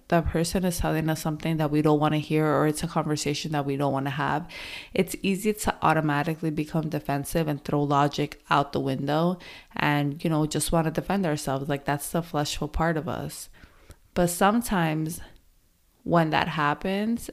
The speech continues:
and when all is settled down and you think back on that conversation, there are times where I have personally felt like I could have definitely said that better or not said it at all. And if you're anything like me, it's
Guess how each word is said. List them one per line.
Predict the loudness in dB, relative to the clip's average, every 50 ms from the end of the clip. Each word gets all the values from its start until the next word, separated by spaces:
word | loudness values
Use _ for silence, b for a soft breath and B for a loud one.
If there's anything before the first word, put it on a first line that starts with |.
| -4 0
and | 2 2 4
when | 4 4 4 4 4
all | 2 4 4 4 4
is | 4 2
settled | 0 0 0 2 2 2 0 0
down | 0 0 0 0 0 0 0 -2 -4 B B B B B B B B
and | 4 4 6 6
you | 4 2
think | 0 0 -2 -2 -2 -2 -2
back | 0 0 0 0 0 -2
on | -2 -2 0
that | -2 -2 -4
conversation, | -4 -4 -2 -2 -2 -4 -2 -2 -2 -2 -2 -2 -4 -2 -2 0 -2 0
there | 0 0 0 2
are | 4 4 4 4
times | 2 0 -2 -2 0 0 0 -2 -2 -4 -4 -2
where | 0 0 2 0 0 0
I | 2 2 2 2
have | 2 0 0 -2 -2
personally | -2 -4 -2 -2 -2 -4 -4 -4 -2 -2 -2 -4 -4
felt | -2 -2 0 0 0
like | 0 0 0 -2 -2 -4 -10 B B B B B B B B -2
I | -2 0
could | 0 0 0
have | 0 0 0
definitely | 0 0 0 0 -2 -4 -4 -2 -2 -2 -4
said | -4 -4 -6 -6 -4
that | -2 -4 -4 -2
better | -2 -2 -2 0 0 0 0 -2 -2 -2
or | -2 -2 0 0
not | -2 -2 -2 0 -2 -2 -4 -4
said | -2 -2 -2 -2
it | -2 -4 -4 -4 -6 -4
at | -2 0 2 2
all. | 0 0 0 -4 -4 -4 -8 B B B B B B B B B B B 0
And | 2 4 6 6 6 4 2 -2 -6 -4 0
if | 0 2 2 2
you're | 4 4
anything | 6 6 6 4 2 0 -2 -2 0
like | 0 0 0 0 -2 -2
me, | -2 0 2 0 0 0 -2 -2 0
it's | 2 2 2 0 -2 -6 -6 -6